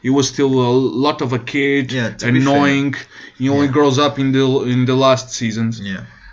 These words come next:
Speaker 1: And, um,
Speaker 2: I
Speaker 1: yeah,
Speaker 2: mean,
Speaker 1: Chop was
Speaker 2: you do notice,
Speaker 1: amazing.
Speaker 2: you do notice the difference in Ezra when he meets Maul.
Speaker 1: Yeah,
Speaker 2: Uh,
Speaker 1: Maul was
Speaker 2: and
Speaker 1: a big
Speaker 2: especially,
Speaker 1: part.
Speaker 2: and especially when Maul starts to appear in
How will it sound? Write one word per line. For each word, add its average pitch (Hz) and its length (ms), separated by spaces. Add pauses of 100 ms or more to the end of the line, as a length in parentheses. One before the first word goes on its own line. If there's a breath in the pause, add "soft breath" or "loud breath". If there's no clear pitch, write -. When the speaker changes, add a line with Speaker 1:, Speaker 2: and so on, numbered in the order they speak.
(140 soft breath)
Speaker 1:
And, 123 360
um, 127 760
Speaker 2:
I 127 60
Speaker 1:
yeah, 127 80
Speaker 2:
mean, 127 80
Speaker 1:
Chop - 360
was 135 180
Speaker 2:
you 180 100
do 190 200
notice, 117 400
Speaker 1:
amazing. 127 100
Speaker 2:
you 151 100
do 170 140
notice 156 480
the 127 100
difference 127 420
in 117 80
Ezra 117 400
when 107 200
he 107 80
meets 107 300
Maul. 87 300 (960)
Speaker 1:
Yeah, 104 400 (420)
Speaker 2:
Uh, 110 60 (120)
Speaker 1:
Maul 190 340
was 127 260
Speaker 2:
and 135 100
Speaker 1:
a 143 60
big 147 180
Speaker 2:
especially, 165 460
Speaker 1:
part. 160 80
Speaker 2:
and 143 120
especially 143 500
when 131 220
Maul 127 420
starts 120 420
to 120 120
appear 113 300
in 107 220